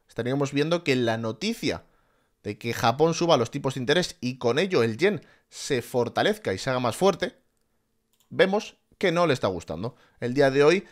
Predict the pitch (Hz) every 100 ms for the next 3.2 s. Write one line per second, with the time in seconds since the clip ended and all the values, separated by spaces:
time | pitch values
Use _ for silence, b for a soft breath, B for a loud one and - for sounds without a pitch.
0 | b _ 151 147 143 101 110 117 123 123
1 | 113 - 180 202 269 - - 113 107 120
2 | 113 110 190 175 - 95 87 120 131 131
3 | 139 226